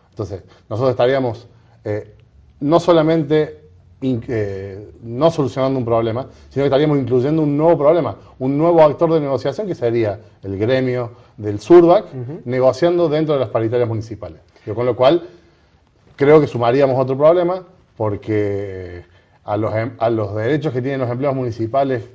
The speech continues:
Speaker 1: que, que, que es, por ejemplo, el no poder ser echados por, por
Speaker 2: Ujú.
Speaker 1: ineficiencia, salvo una causa muy justificada, eh, digo, en la empresa privada es mucho más simple el proceso, eh, y, y con los mismos sueldos, o sea,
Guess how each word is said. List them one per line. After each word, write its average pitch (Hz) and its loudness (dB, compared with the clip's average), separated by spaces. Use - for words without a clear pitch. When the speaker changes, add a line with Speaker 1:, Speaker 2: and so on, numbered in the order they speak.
Speaker 1:
que, 90 -12
que, 98 -8
que 104 -6
es, 113 -6
por 113 -6
ejemplo, 117 -6
el 104 -10
no 117 -4
poder 117 0
ser 117 -4
echados 117 2
por, 101 -6
por 98 -10
Speaker 2:
Ujú. 98 -8
Speaker 1:
ineficiencia, 131 -6
salvo 135 -4
una 117 -4
causa 123 2
muy 110 0
justificada, 113 -2
eh, 113 -6
digo, 120 -2
en 117 -6
la 117 -4
empresa 127 -6
privada 135 2
es 117 -4
mucho 120 -6
más 120 -6
simple 143 0
el 101 -10
proceso, 104 -10
eh, 107 -10
y, 110 -10
y 113 -16
con 117 -6
los 107 -8
mismos 131 -4
sueldos, 135 0
o - -12
sea, 120 -2